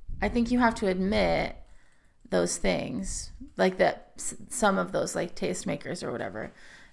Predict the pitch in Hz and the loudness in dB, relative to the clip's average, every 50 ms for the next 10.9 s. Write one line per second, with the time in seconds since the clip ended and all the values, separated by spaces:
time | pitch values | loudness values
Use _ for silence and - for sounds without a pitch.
0 | - - - 190 185 - - - 190 190 185 196 185 185 190 208 - - - - | -8 -4 -2 -2 0 0 -2 0 0 0 2 2 0 0 -2 -4 -6 -6 -4 -6
1 | 190 - - 185 - 202 - 180 185 - - - 180 185 190 185 - - 190 196 | -6 -4 -6 -6 -6 -4 -4 -4 -4 -6 -6 -4 -4 -4 -6 -6 -6 -4 0 2
2 | 220 262 285 - - 190 - 175 170 - - 175 175 185 - - - - - - | 4 4 2 2 -2 -2 -2 -2 -4 -4 -4 -4 -4 -4 -6 -10 -18 -20 -20 -20
3 | - - - - - - _ _ _ _ _ _ _ - _ _ - _ - - | -20 -20 -20 -20 -20 -20 _ _ _ _ _ _ _ -20 _ _ -20 _ -20 -14
4 | - - 190 208 202 214 226 240 240 226 - - - - - - - 202 247 277 | -8 0 4 6 8 10 10 10 8 6 2 0 -4 -14 -12 -6 2 6 6 8
5 | 269 254 220 - - 214 214 214 202 185 - 180 160 139 143 139 - - - - | 8 8 8 6 6 4 2 0 -2 -4 -4 -2 -2 -2 -2 -4 -4 -4 -6 -8
6 | - - - 190 190 170 139 165 240 247 226 247 240 254 254 262 262 247 233 220 | -10 -4 0 2 4 4 6 6 6 6 8 8 6 6 6 6 4 4 4 4
7 | 202 208 196 196 190 220 208 202 202 196 190 190 - 226 220 226 214 - - - | 4 2 2 2 4 6 6 6 6 4 4 6 8 8 8 8 6 4 2 0
8 | 190 185 185 185 190 180 180 170 170 185 185 - 196 185 180 180 185 185 185 185 | 2 2 2 2 2 2 2 4 4 2 2 0 -2 -2 0 0 0 -2 -2 0
9 | 196 202 185 - 208 214 - - - 202 190 - - - 190 - 160 185 - - | 0 4 6 6 8 8 8 6 6 4 -2 -2 4 4 4 4 4 0 -2 0
10 | 196 185 180 175 175 175 - - 196 190 190 202 190 175 165 160 165 175 | 0 0 0 0 -2 -4 0 2 0 2 2 0 -2 0 0 0 -2 -4